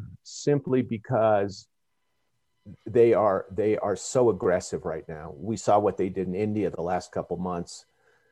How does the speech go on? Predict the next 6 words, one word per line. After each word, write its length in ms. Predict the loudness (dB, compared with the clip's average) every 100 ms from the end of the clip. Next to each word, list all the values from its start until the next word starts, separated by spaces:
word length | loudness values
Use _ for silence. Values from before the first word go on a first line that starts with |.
| _ _ _
They're 140 | 4 4
crossing 600 | 4 6 8 6 -2 -2
these 240 | -4 -6
lines 760 | -2 0 0 -2 -4 -6 -8 -8
that 180 | -12 -6
were, 160 | -6